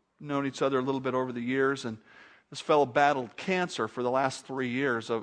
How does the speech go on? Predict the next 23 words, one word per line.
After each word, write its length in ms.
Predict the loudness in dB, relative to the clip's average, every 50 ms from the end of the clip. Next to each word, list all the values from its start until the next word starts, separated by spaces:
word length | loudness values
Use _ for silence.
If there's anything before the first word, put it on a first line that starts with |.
| -4 -8
a 180 | -8 -8 -8 -10
kidney 400 | -6 0 2 2 2 2 -2 -4
cancer. 400 | -2 -4 -4 -4 -4 -4 -6 -6
And 100 | -4 -4
he 40 | -4
went 180 | -4 -6 -4
through 140 | -4 0 2
all 140 | 2 2 2
kinds 320 | 0 -2 -4 -4 -4 -4
of 120 | -8 -12 -8
things, 280 | -6 -4 -4 -4 -6
some 140 | -8 -10 -10
experimental 560 | -10 -12 -12 -4 0 0 0 0 0 -4 -4
treatments. 540 | -4 -6 -6 -6 -6 -4 -8 -10 -10 -12 -18 _ -20 -20 -20 -20 -20 -20 _
There 140 | -4 -4 -2
were 180 | -2 -2 0 2
ups 420 | 4 4 4 2 -4 -10 -16 -12
and 120 | -8 -6 -4
there 100 | -4 -4
were 100 | -4 -6
downs. 760 | -4 -4 -2 0 0 0 0 -2 -4 -8 -14 -16 -18 -18 -18 -20 _ _ _ _ _ _ _ _ _ _ _ _ _ _ _ _ _ _ _ _ _
And, 360 | -2 -2 0 0 -2 -4 -2 0
uh, 300 | 2 2 4 2 0